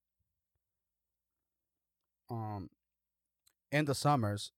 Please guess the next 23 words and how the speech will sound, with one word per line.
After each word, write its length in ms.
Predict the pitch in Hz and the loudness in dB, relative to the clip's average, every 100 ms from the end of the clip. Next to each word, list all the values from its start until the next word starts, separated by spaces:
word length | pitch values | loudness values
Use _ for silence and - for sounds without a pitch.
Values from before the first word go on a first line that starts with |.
| - | -4
construction. 560 | 123 - 143 127 101 | -4 2 4 4 0
And 140 | 117 120 | 0 4
that 200 | 143 160 | 4 2
shit 240 | 143 135 | 0 0
is, 420 | 117 117 113 - - _ _ _ _ _ _ | 0 -2 -4 -8 -16 _ _ _ _ _ _
I'm 120 | 147 | -2
glad 260 | 151 147 160 | 6 10 10
I 80 | 160 | 8
did 180 | 135 127 | 6 2
it 140 | 90 | 2
then 340 | 113 135 170 - - - | 0 0 -2 -8 -20 -6
and 120 | 120 | 0
I 60 | 123 | 2
didn't 160 | 127 | 0
continue 380 | 110 107 127 110 | -2 -4 0 0
doing 420 | 92 113 113 120 110 | 0 -2 0 0 0
that 280 | 113 123 - _ | 0 -2 -4 _
because 560 | 107 117 98 - - - | -4 -4 -4 -8 -16 -8
construction, 540 | 117 98 147 156 110 | -6 -2 2 2 0
it 160 | 95 98 | -2 -2
is 180 | 95 87 | -4 -6
a 100 | 71 92 - | -10 -12 -4
fucking, 420 | 104 101 87 67 | -4 -2 -6 -10